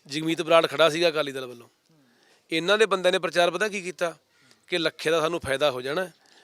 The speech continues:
ਲੱਖਾ ਖੜਾ ਹੋ ਗਿਆ, ਲੱਖਾ ਆਮ ਆਦਮੀ ਪਾਰਟੀ ਤੋੜੂਗਾ ਵੋਟ, ਅਸੀਂ ਜਿੱਤੇ ਪਏ ਹਾਂ। ਮੈਨੂੰ ਪਈ ਉਨੱਤੀ ਹਜ਼ਾਰ ਵੋਟ, ਜਗਮੀਤ ਬਰਾੜ ਨੂੰ ਪਈ ਵੀਹ ਹਜ਼ਾਰ ਵੋਟ, ਮੈਂ ਜਿੱਤ ਗਈ।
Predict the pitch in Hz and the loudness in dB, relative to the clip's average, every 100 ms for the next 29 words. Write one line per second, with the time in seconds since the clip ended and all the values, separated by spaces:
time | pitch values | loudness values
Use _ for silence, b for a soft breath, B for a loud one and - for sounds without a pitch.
0 | b - 147 - 160 151 180 151 147 170 | b -12 -10 -4 -4 -2 -2 -2 -2 0
1 | 180 - 160 170 165 160 160 151 165 165 | 0 -2 0 0 0 -4 -6 -4 -4 -4
2 | 160 160 151 151 151 131 139 151 160 - | -8 -8 -6 -4 -4 -4 -8 -6 -8 -10
3 | _ _ 143 139 127 123 113 117 117 _ | _ _ -12 -10 -12 -18 -18 -20 -20 _
4 | _ _ b b b 170 185 202 196 196 | _ _ b b b -2 0 0 0 0
5 | 170 - 190 185 185 175 185 175 165 165 | 0 -4 -6 -4 -2 -2 -4 -4 -6 -4
6 | 165 170 170 170 165 135 156 170 170 147 | -2 -2 -2 -4 -6 -8 -6 0 0 0
7 | 143 131 135 147 160 202 214 | -6 -8 -8 -6 -6 -6 -8